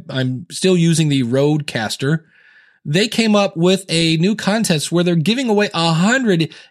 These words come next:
and fifty thousand dollars in prizes.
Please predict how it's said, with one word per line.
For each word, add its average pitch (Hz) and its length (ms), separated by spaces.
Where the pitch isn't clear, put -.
and 175 240
fifty 185 520
thousand 185 520
dollars 202 440
in 214 160
prizes. 151 680